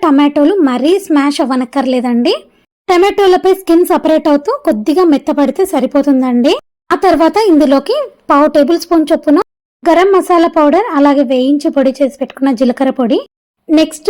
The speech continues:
రుచికి సరిపడినంత కారం, అలాగే హాఫ్ టేబుల్ స్పూన్ వరకు ధనియా పొడిని యాడ్ చేసేసుకొని అంతా కూడా కలిసేలా ఇలా బాగా కలుపుకోవాలండి. ఇక్కడ మనం వేసిన మసాలాలన్నీ కూడా మగ్గిపోవడానికి రెండు నిమిషాల పాటు సన్నని మంట మీద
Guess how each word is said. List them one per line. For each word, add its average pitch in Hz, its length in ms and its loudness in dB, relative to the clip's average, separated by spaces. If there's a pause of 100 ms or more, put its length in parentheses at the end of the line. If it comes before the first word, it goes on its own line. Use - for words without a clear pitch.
(140)
రుచికి 330 360 -2
సరిపడినంత 311 540 0 (120)
కారం, 302 280 0 (300)
అలాగే 277 300 0 (140)
హాఫ్ 294 240 0
టేబుల్ 320 300 0
స్పూన్ 320 280 -2
వరకు 285 260 -4
ధనియా 254 320 -2
పొడిని 247 300 -2 (100)
యాడ్ 285 240 -4
చేసేసుకొని 285 500 -2 (400)
అంతా 285 320 0
కూడా 349 240 -2 (100)
కలిసేలా 285 520 0
ఇలా 269 140 -4 (200)
బాగా 240 340 -4
కలుపుకోవాలండి. 233 760 -2 (720)
ఇక్కడ 392 320 0 (180)
మనం 311 220 4
వేసిన 311 340 0 (100)
మసాలాలన్నీ 311 800 2
కూడా 311 260 2
మగ్గిపోవడానికి 285 760 0
రెండు 277 200 2
నిమిషాల 320 320 0 (100)
పాటు 311 240 -2 (420)
సన్నని 339 520 2
మంట 277 180 0
మీద 294 220 2